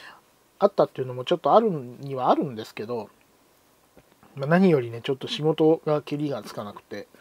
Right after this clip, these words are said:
まあ、ちょっとなんていうかね、自分は、あのー、まあ、やっぱ気持ち的になんか、やんなきゃいけないこととかがあったりすると、で、仕事で撮影しなきゃとか、まあ、画像処理しなきゃとか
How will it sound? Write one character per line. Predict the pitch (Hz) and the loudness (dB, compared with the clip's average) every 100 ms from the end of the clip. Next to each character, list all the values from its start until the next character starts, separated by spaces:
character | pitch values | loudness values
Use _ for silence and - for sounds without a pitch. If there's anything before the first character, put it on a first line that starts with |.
| - - - - - - _ _ _ _ _ 147 | -20 -20 -20 -20 -20 -20 _ _ _ _ _ -4
ま | 139 | 0
あ、 | |
ち | 165 | 0
ょ | |
っ | 160 | 0
と | 139 | 0
な | 139 | -2
ん | 135 | -2
て | 127 | -4
い | |
う | |
か | 123 120 | -6 -6
ね、 | 120 | -8
自 | 113 127 | -6 -2
分 | 160 233 233 226 220 214 208 | 2 2 2 -4 -4 -4 0
は、 | 208 185 113 110 | 2 2 -2 -6
あ | 131 | -6
の | 131 | -6
ー、 | 120 117 113 113 113 110 110 _ _ _ _ _ _ _ _ _ _ _ _ _ _ _ - | -6 -10 -12 -14 -16 -18 -20 _ _ _ _ _ _ _ _ _ _ _ _ _ _ _ -4
ま | 175 | 0
あ、 | |
や | 180 | 0
っ | |
ぱ | - | 0
気 | - 170 | -2 2
持 | 220 247 | 2 2
ち | - | 0
的 | 233 240 | -2 0
に | 226 170 | 2 2
な | 143 | 2
ん | 147 | -2
か、 | 131 120 - _ _ _ _ _ _ - | -2 -6 -10 _ _ _ _ _ _ 2
や | 202 | 4
ん | 247 | 4
な | 254 | 2
き | 147 | 2
ゃ | |
い | |
け | - | 0
な | 143 | -2
い | 143 | 0
こ | 135 | 2
と | 143 | 2
と | 131 | 0
か | 127 120 | -2 -4
が | 120 | -4
あ | 143 | -4
っ | |
た | - | -4
り | 120 | -6
す | - | -8
る | 120 - | -14 -6
と、 | 131 113 - - - - - _ | -6 -6 -14 -20 -20 -20 -20 _
で、 | 143 139 135 131 127 127 123 127 | 0 2 2 0 -2 -4 -4 -4
仕 | - | 2
事 | 202 226 | 2 4
で | 226 | 4
撮 | 196 185 | 4 6
影 | 208 202 | 8 8
し | 208 | 4
な | 196 | 0
き | |
ゃ | 139 | -2
と | - | -4
か、 | - 131 123 117 - _ 151 | -6 -4 -4 -10 -18 _ 0
ま | 156 | 2
あ、 | 127 | 2
画 | 131 135 | -2 2
像 | 170 | 2
処 | 165 | 2
理 | 175 | -2
し | 143 | -2
な | 135 | -4
き | 127 | -6
ゃ | 117 | -8
と | - | -8
か | 131 120 117 | -6 -6 -8